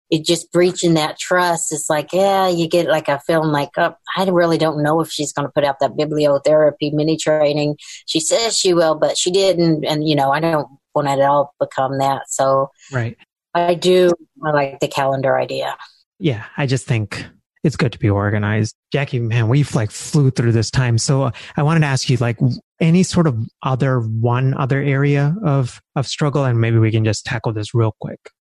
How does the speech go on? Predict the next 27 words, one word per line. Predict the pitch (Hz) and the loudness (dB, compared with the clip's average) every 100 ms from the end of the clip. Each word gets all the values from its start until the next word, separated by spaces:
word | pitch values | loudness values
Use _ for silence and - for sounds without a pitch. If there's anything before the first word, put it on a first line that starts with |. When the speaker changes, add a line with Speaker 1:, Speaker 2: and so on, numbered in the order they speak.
| _ | _
Speaker 1:
Yeah, | 240 240 226 208 190 | 0 2 4 2 2
um, | 202 214 | 0 2
I | 220 | 0
wanna | 254 262 | 0 0
get | 269 - | -2 -2
your | 214 | -2
thoughts | - 202 208 - | 0 0 0 0
on | 185 180 | -2 -2
testimonials. | 208 196 - 185 175 185 185 165 151 160 - - - - - | -2 -4 0 2 2 2 2 4 2 0 -4 -16 -20 -20 -6
Um, | 175 170 170 - | -2 0 -2 -2
throughout | 208 220 220 214 220 220 | 2 4 4 4 2 0
the | 208 190 180 165 - | 2 4 2 -2 -6
process, | 190 185 185 - 165 160 156 - - - - | -2 -2 -2 0 0 0 -2 -6 -10 -20 -6
uh, | 170 170 165 | -2 0 0
I | 160 180 | 0 0
have | 165 214 190 | 0 -2 -2
gotten | 185 160 147 | -2 -2 -4
a | |
lot | 143 160 170 226 233 | -8 -8 -4 -2 0
of | 208 - | 0 -2
feedback | 190 214 190 180 151 151 | -2 -2 0 -2 -2 -2
on | 165 156 | -2 -2
the | 147 - | -4 -8
Facebook | 175 202 - 202 185 | -10 -10 -2 -2 0
groups. | 190 190 190 180 | 4 4 4 0
People | - 196 185 | -4 -2 -2
send | 170 - 165 | -2 0 -2